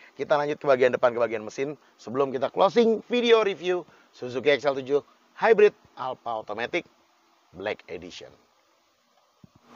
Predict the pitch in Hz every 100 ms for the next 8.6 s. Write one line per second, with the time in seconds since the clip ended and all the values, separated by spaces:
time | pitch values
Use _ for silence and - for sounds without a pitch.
0 | - - - - - - - - - -
1 | - - 156 165 190 262 240 214 175 180
2 | 175 165 160 151 165 185 139 135 - -
3 | 165 - 185 208 220 226 208 190 175 170
4 | 165 190 170 - 180 180 180 175 160 147
5 | - 151 - - - 196 233 240 247 254
6 | 269 233 202 208 196 190 175 170 165 156
7 | 151 - 160 131 - - - - - -
8 | - - - - 165